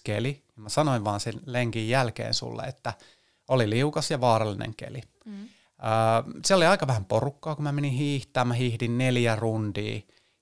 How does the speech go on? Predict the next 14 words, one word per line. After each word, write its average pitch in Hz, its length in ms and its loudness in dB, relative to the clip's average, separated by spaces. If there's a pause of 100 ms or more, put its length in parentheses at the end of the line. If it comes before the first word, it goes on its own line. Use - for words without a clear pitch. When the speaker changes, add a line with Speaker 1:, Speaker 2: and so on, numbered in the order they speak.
Speaker 1:
Ja 117 60 -18
mä 151 80 -8
lähdin 180 260 -2
vikalle 120 460 2
rundille. 117 680 0 (1040)
Ja 104 260 -6
tota, - 320 -6
yhtäkkiä - 440 0
mä 123 100 2
säikähin, 107 800 2 (500)
kun - 320 -6 (580)
joku 156 400 0
on 117 140 2
mun 123 260 -2